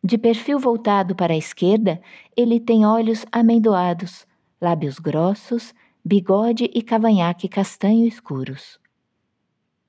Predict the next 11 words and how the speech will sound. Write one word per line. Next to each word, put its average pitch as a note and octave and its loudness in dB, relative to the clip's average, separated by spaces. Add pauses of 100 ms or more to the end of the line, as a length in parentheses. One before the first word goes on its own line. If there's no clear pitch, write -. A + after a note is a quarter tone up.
(440)
Usa A3 2
cocar F3+ -2
de F3+ -2
penas F#3 -2
marrons, F3 -2 (720)
alargador D3+ -2
na C3+ 0
orelha D3 -4 (440)
e A#3+ 0
camiseta A#3 0
preta. C#3 -8